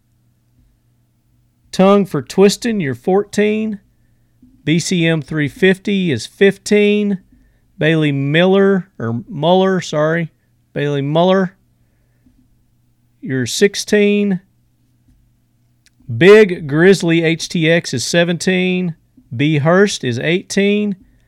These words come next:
Richard Nim is nineteen. Jesse Badow is number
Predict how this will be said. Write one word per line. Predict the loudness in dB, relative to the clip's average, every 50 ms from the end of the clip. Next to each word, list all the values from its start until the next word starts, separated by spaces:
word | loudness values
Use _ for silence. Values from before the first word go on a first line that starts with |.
| _ _ _ _ _ _ _ _ -4
Richard | -4 -4 -2 -2 -4 -4 -4 -4 -4
Nim | -4 -2 0 2 2 2 2 2 0 0 -4
is | -6 -4 -4 -4 -2 -2 -4
nineteen. | -4 -4 -2 -2 -2 -2 -2 -4 _ -6 -4 -2 -2 -2 -2 -2 -4 -4 -4 -6 -8 _ _ _ _ _ _ _ _ _ _ _ _ _ _ _ _ _ _ _ _ _ _ _ _
Jesse | -4 -2 -2 -2 -2 -2
Badow | -4 -4 -2 2 4 6 8 8 8 6 4 4
is | 2 -2
number | -6 -8 -8